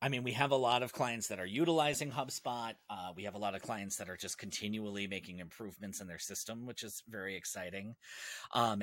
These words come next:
and there's a lot of capabilities here that, you know, not everybody has exposure to. So I think that it's useful that we were able to, to share this conversation today. Um, thank you so much for joining, Gani. Uh,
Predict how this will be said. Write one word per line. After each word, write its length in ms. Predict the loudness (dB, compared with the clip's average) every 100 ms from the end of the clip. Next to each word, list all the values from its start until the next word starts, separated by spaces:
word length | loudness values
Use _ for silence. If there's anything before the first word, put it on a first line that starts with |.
| 2
and 240 | 0 2
there's 200 | 4 6
a 40 | 6
lot 200 | 6 6
of 80 |
capabilities 720 | 2 0 0 -2 -2 0 -2 -2
here 280 | -2 -4 -2
that, 360 | 0 0 0 -4 _
you 160 | -8 -6
know, 100 | -6 6
not 220 | 8 8
everybody 360 | 4 2 2
has 260 | 2 0 -2
exposure 480 | -4 -4 -4 -6 -8 -10
to. 160 | -10 -6
So 380 | -2 0 0 -2 -6
I 60 |
think 180 | -8 -8
that 80 | -6
it's 220 | -6 -6
useful 420 | -4 -4 -4 -4 -4
that 140 | -6
we 100 | -8
were 160 | -8 -8
able 200 | -8 -10
to, 240 | -8 -8 -4
to 100 | 2
share 240 | 6 6
this 160 | 6 4
conversation 760 | 2 2 0 2 2 2 0
today. 380 | 0 2 2 0 -6 -16 -12 2
Um, 220 | 4 8
thank 240 | 10 10
you 80 | 10
so 200 | 10 10
much 220 | 8 4
for 140 | 0 -2
joining, 400 | 0 0 -2 -2
Gani. 460 | 0 0 -2 -6 -6
Uh, 340 | -6 -4 -6